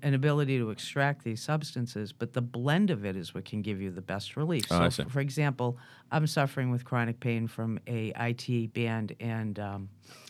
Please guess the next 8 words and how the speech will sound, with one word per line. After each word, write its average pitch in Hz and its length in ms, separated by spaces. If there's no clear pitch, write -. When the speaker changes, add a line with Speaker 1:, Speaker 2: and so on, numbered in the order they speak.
Speaker 1:
muscle 123 360
injury. 87 340
Speaker 2:
Mm-hmm. 90 300
Speaker 1:
Despite 120 380
the 104 240
full 113 200
hip 127 180
replacement, 123 540